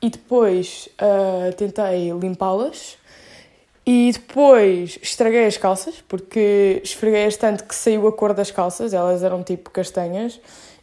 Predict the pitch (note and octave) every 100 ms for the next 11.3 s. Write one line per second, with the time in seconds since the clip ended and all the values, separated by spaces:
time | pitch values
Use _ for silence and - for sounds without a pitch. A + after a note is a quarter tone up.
0 | - A#3 A3+ A3+ A3 A3+ A3 A3 A3+ G#3+
1 | F#3+ E3 - A#3 - B3 B3 A#3 F#3 -
2 | G#3 G3 B3+ G4 - G#3+ G3 G3+ G3 G3
3 | - D#4+ - - - - - _ _ _
4 | - G3+ G#3+ G#3+ G#3+ A3 G3+ G3 G3+ B3
5 | - G#3+ - B3+ C4 C4 C4+ B3+ B3+ B3
6 | C4 B3+ - C4 G#3 - A3+ A3+ A#3+ A3
7 | B3 A3+ A3+ A#3+ B3+ B3+ A#3+ A#3+ A3+ A#3
8 | A3 A3 A#3 A#3 A3+ G#3+ - E3+ E3 E3+
9 | F#3 F#3 F#3+ G3 G3+ G#3+ A#3+ C4+ C4+ A3
10 | A3+ C4 - _ _ F#3 G#3+ B3 A#3 A#3
11 | A#3 G#3+ A#3+